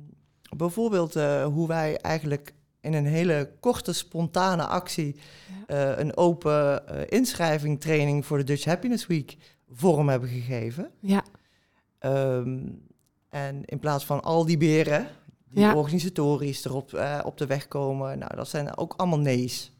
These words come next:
Speaker 2: Ja.
Speaker 1: Ehm, hè, zeiden we ook door jouw spontane ja.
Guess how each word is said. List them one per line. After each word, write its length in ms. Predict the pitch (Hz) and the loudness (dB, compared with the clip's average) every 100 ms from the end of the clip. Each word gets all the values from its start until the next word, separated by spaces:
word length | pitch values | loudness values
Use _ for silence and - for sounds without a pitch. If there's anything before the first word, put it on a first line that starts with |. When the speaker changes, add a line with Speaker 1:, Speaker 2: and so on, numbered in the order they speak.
| _ - | _ 0
Speaker 2:
Ja. 240 | 220 233 - _ | 2 2 -2 _
Speaker 1:
Ehm, 500 | 127 127 123 120 117 - | -4 -2 0 -2 -4 -8
hè, 180 | - 160 | -4 -2
zeiden 340 | 160 156 151 | 4 4 4
we 180 | 135 139 | 2 0
ook 220 | - 175 147 | 2 0 2
door 120 | 139 | 4
jouw 220 | 156 185 | 4 4
spontane 600 | 185 151 143 151 139 131 | 0 -6 -2 2 2 2
ja. 460 | 135 113 120 254 | 0 0 0 -2